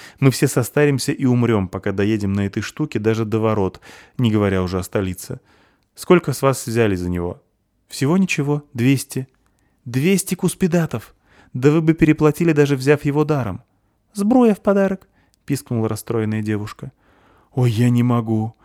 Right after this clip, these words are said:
Чем вас не устроил обычный простой вол? Фаль, ладно, этот ребенок, но ты-то как могла?" "Валы были слишком дороги", мрачно ответила гномиха.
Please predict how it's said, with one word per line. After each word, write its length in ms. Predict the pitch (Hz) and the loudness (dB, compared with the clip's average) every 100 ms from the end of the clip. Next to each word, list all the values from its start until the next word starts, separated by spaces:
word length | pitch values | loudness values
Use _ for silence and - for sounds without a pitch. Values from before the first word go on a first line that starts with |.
| _ - - | _ -20 -6
Чем 260 | - 185 | 2 4
вас 180 | 175 - | 4 2
не 80 | 170 | 0
устроил 400 | 139 160 160 147 | 0 2 4 4
обычный 460 | 131 139 147 151 | 4 2 0 -4
простой 420 | 139 131 - 139 120 | -2 -4 -4 -4 -2
вол? 400 | 110 104 98 - _ _ _ | -2 -4 -6 -14 _ _ _
Фаль, 360 | - 147 113 - _ _ | -2 0 0 -4 _ _
ладно, 300 | 139 156 170 | 2 2 4
этот 340 | 175 151 147 143 | 2 0 -2 -4
ребенок, 460 | 139 123 110 107 - - | -2 -2 -2 -4 -10 -6
но 160 | 131 135 | 0 2
ты-то 260 | 190 190 | 2 0
как 220 | 139 117 117 | -2 -4 -2
могла?" 480 | 107 101 95 92 _ _ _ _ _ - | -2 0 -2 -4 _ _ _ _ _ -14
"Валы 380 | 98 95 123 | -2 0 0
были 180 | 143 92 | 0 -2
слишком 500 | 85 127 - 98 87 | -4 -8 -8 -6 -4
дороги", 480 | 87 90 85 - - _ _ _ - | -2 -2 -4 -10 -16 _ _ _ -12
мрачно 480 | 92 95 90 - | -8 -6 -8 -10
ответила 400 | 87 - 87 92 | -10 -10 -10 -10
гномиха. 500 | 92 92 87 90 - | -8 -6 -8 -10 -18